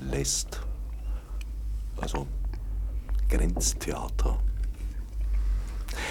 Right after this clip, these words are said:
Ihr habt einen anderen Ansatz gewählt, oder du hast einen anderen Ansatz gewählt. Du,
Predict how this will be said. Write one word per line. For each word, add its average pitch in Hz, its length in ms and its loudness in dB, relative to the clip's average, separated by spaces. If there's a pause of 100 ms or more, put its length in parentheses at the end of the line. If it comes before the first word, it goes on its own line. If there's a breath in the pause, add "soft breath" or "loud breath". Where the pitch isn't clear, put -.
(200 loud breath)
Ihr 120 120 12
habt - 100 10
einen 131 180 12
anderen 98 340 12
Ansatz 85 380 8
gewählt, 71 320 4
oder 67 160 0 (160)
du 80 160 4
hast 82 200 6
einen 73 180 6
anderen 80 420 2
Ansatz 90 420 2
gewählt. 87 560 2
Du, 90 340 4